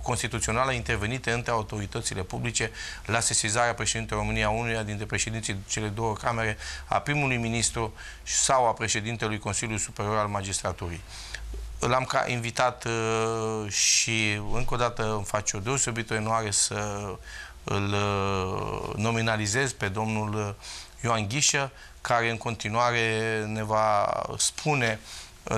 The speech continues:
despre inadvertențele pe care le-a de-, descoperit dânsul în legătură cu, uh, aplicarea și dispozițiile pe care le conține, uh,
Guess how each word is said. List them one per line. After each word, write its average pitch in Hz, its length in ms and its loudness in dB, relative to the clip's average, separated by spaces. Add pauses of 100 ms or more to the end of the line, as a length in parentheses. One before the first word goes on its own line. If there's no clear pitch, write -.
despre 123 720 4
inadvertențele 117 880 0
pe 101 140 -4
care 107 320 2
le-a 104 160 -2
de-, 107 240 -6 (120)
descoperit 110 640 -2
dânsul 127 360 -2
în 120 60 0
legătură 110 520 0
cu, 117 380 -4 (380)
uh, 113 260 2
aplicarea 113 680 2
și - 280 2 (640)
dispozițiile 117 920 2
pe 110 120 0
care 117 260 2
le 110 180 -2 (340)
conține, 117 880 2 (200)
uh, 107 60 0